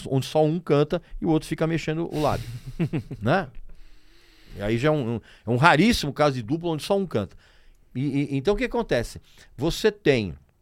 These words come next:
hoje gente fazendo música popularesca. Cara, você vai falar que Jorge Mateus tem alguma coisa a ver com o campo?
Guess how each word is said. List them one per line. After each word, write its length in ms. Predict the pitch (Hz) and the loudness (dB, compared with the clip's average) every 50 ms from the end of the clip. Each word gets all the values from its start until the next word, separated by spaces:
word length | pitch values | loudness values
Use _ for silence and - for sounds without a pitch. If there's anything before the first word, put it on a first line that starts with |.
| _ _ _ _ _ _ _ - - - | _ _ _ _ _ _ _ -6 -4 -2
hoje 560 | 131 139 165 196 202 160 120 76 82 - - - | 0 2 2 2 2 0 -2 -6 -10 -12 -14 -12
gente 320 | - 87 131 165 - - | -6 -2 -2 -2 -2 -2
fazendo 300 | - - 139 123 131 127 120 | -4 -4 -4 -4 -2 -4 -4
música 260 | 117 117 - - 113 | -4 -6 -6 -8 -10
popularesca. 680 | - - 98 - - 92 95 90 95 123 156 151 - - _ _ _ _ _ _ _ _ _ - - _ _ | -12 -12 -14 -12 -12 -10 -8 -6 -4 -4 -4 -4 -6 -10 _ _ _ _ _ _ _ _ _ -20 -20 _ _
Cara, 160 | - 165 143 117 | 4 4 4 4
você 120 | - 123 | 2 0
vai 120 | 113 156 | -2 -2
falar 220 | 156 - 175 165 151 | 0 0 0 0 -2
que 80 | - 107 | -2 0
Jorge 300 | 92 143 156 143 117 123 | 2 2 4 4 2 0
Mateus 580 | 117 117 101 - - 123 131 151 139 117 - - _ _ _ - | 0 0 0 0 0 2 2 2 2 0 -2 -8 _ _ _ 0
tem 140 | - 151 165 | 2 4 4
alguma 360 | 139 120 113 139 135 135 117 | 4 4 2 2 0 0 0
coisa 340 | - - 131 127 110 107 107 | 4 6 6 6 6 4 0
a 20 | |
ver 240 | 92 82 87 123 139 - | 0 0 0 0 0 0
com 240 | - - 107 104 | 0 -2 -2 -2
o 40 | 98 - - | -2 -4 -2
campo? 500 | - 135 135 170 170 - - - - - | 2 4 4 4 2 2 0 0 0 0